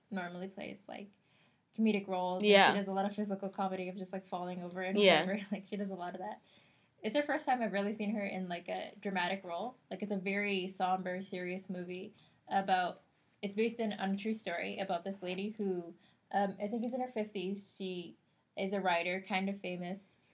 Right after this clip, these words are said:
Speaker 1: writes biographies of
Speaker 2: Mm-hmm.
Speaker 1: other famous writers. Um, and she basically hits rock, rock bottom where she loses her job.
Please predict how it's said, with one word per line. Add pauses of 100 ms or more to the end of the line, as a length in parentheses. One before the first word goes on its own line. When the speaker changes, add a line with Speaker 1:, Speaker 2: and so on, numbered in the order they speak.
Speaker 1:
writes
biographies
of
Speaker 2:
Mm-hmm.
Speaker 1:
other
famous
writers. (460)
Um,
and (340)
she
basically
hits
rock,
rock
bottom
where
she
loses
her
job.